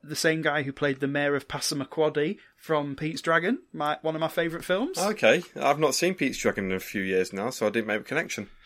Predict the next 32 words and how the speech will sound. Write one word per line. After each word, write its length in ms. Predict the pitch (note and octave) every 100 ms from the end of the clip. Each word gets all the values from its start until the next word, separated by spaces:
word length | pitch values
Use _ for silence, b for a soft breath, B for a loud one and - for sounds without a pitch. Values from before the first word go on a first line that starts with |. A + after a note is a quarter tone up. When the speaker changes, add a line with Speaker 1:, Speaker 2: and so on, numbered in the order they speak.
| b b _
Speaker 1:
Yeah, 180 | A#3 C#4
well, 160 | - D3+
it's 120 | D3+
same 220 | F#3+ G3
guy. 280 | D3+ D#3 D#3+ B B _
And 580 | C#3 C#3+ D3 D3 C#3+ C3+ - C#3
the 180 | C3 D3
Dean 360 | F3+ F#3 E3+ -
of 260 | D#3 D3 -
Medfield 840 | C#3 D3+ D3 - C3 B2 B2+ C#3 - b b b b _ _
does 320 | E3 E3 D3 C#3
not 300 | C#3+ C#3+ - _ -
play 440 | - C3+ C3 C3 -
golf 340 | C3 A#2+ A2+ -
and 160 | B2
does 140 | C3+ C3
not 340 | A#2 - -
know 220 | C3+ C3
how 160 | B2+ C#3+
to 100 | -
play 220 | C3 B2+
golf, 280 | B2 A#2 - -
but 120 | B2+
he 260 | B2+ C3 -
agrees 360 | C3+ C#3 C3
to 100 | -
go 160 | C3+ B2
along 240 | A#2 A#2+
anyway. 340 | A#2+ A#2+ A2+ B2
Speaker 2:
Yeah. 160 | F#2 F2+ B B B -
Speaker 1:
So 240 | - C3+
De-, 260 | B2+ E3+